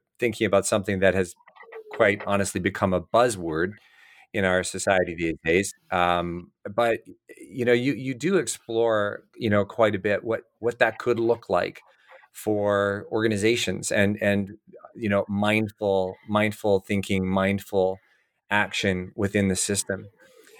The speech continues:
As we go on to, uh, you know, talking about what this could look like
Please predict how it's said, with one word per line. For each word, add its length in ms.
As 140
we 180
go 160
on 180
to, 420
uh, 120
you 100
know, 300
talking 480
about 320
what 240
this 240
could 300
look 280
like 400